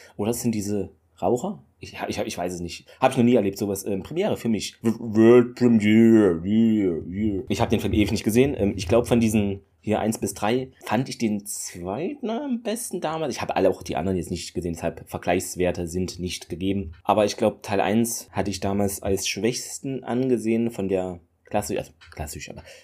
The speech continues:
Star Wars Reihe von den neuen, das hab ich alles auch gar nicht so verfolgt, weil da machten mir einfach die Stimmen Angst, weil das alles Kernschrott ist anscheinend. Ich weiß es nicht, aber es sagt jeder irgendwie, äh, ich weiß nicht, da ist nur ein guter Film, glaub, dabei. Den,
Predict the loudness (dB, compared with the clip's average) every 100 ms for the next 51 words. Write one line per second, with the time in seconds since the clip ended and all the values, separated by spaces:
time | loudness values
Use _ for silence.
0 | -10 -2 0 2 0 0 0 0 0 -4
1 | 0 0 -2 -4 -6 -6 -6 -6 -6 -8
2 | -6 -6 -6 -12 -10 -10 -2 -2 -2 -8
3 | -18 -20 -20 _ _ 0 2 4 2 0
4 | -8 _ -10 -6 -6 -6 -4 -4 -4 -8
5 | -10 -10 0 6 6 6 0 -2 0 0
6 | -2 -4 -4 -4 -4 -4 -4 -4 0 2
7 | 2 0 0 -6 -6 -6 -6 -4 -6 -8
8 | -12 -14 -4 0 0 0 -2 0 0 0
9 | -2 -2 2 4 4 2 2 2 2 2
10 | -2 -2 -4 -4 -2 -2 -2 -4 -2 -2
11 | -2 -2 -2 -2 -2 0 0 0 -6 -20
12 | -20 -20 -10 -6